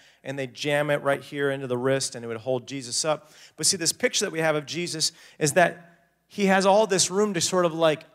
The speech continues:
lounge and stretch his feet. What they would actually do is they would bring the knees all the way up to the chest,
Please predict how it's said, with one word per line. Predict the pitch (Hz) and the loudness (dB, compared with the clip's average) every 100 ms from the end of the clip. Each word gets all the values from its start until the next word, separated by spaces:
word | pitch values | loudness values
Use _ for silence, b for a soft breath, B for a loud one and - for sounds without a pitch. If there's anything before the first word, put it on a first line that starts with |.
| _ _ | _ _
lounge | 123 143 175 185 180 | -6 -2 0 0 -4
and | 156 147 | -6 -4
stretch | - 175 170 | 0 -2 -2
his | 151 - | -2 -2
feet. | 208 165 - - _ _ _ _ b b b | -2 -12 -12 -16 _ _ _ _ b b b
What | - 165 | -4 -2
they | 190 | 0
would | 190 | 4
actually | 180 220 - 185 175 | 4 4 2 0 0
do | 190 220 175 | 2 4 4
is | 131 | 4
they | 151 | 2
would | 147 135 | 2 -2
bring | 160 208 202 | -4 -2 -2
the | 165 | -4
knees | 156 175 185 147 | -4 -4 -2 -4
all | - 156 175 | -2 0 0
the | 185 | 0
way | 175 170 | -2 -2
up | 160 160 - | -2 -6 -6
to | 156 | -8
the | 139 | -8
chest, | - 165 151 143 - | -6 -2 -2 -2 -6